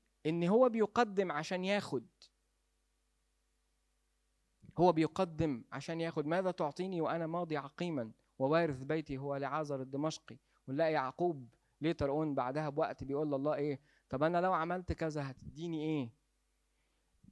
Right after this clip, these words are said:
العلاقة التبادلية المنفعية دي مع الله، الله كان عايز يغيرها في دماغ إبراهيم. "م-، م-، ما تتبعنيش عشان هتاخد.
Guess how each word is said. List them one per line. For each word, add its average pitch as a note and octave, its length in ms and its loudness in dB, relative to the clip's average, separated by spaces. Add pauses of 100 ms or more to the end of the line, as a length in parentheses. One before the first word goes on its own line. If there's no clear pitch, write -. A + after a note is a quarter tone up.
العلاقة D#3 500 -2
التبادلية E3 680 0
المنفعية D#3 540 -2
دي F#3+ 120 -6
مع F3 160 -2
الله، D#3 260 2
الله F3 160 2
كان G#3 160 -2
عايز F#3 240 0
يغيرها F#3 340 2
في D3 100 -8
دماغ E3 240 -4
إبراهيم. C#3+ 460 -4 (240)
"م-، C3+ 100 -2 (260)
م-، A#2 360 -6
ما C#3+ 100 2
تتبعنيش D3+ 600 0
عشان D#3+ 220 -2
هتاخد. E3+ 460 0